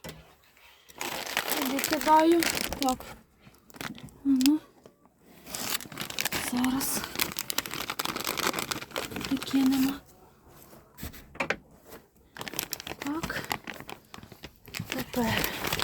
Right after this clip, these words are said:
Тепер, тепер. Отуди кинемо під стінку, щоб качка не змогла дістати.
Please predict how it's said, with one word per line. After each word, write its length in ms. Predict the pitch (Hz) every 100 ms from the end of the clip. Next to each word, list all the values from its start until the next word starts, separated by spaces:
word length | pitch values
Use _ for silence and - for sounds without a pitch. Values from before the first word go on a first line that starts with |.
| - - - - - - - - - - -
Тепер, 400 | - 277 277 285
тепер. 400 | 269 - 226 202 196 - - - - - - - - - - -
Отуди 520 | 262 - 254 208 196
кинемо 600 | - 262 262 277 285 311 - -
під 160 | - -
стінку, 720 | - - 320 320 320 - 330 - - - - - - - - - -
щоб 180 | 311 -
качка 400 | 330 330 - 349
не 160 | 320 330
змогла 420 | 302 330 311 339
дістати. 800 | 302 339 - 349 330 330 339 339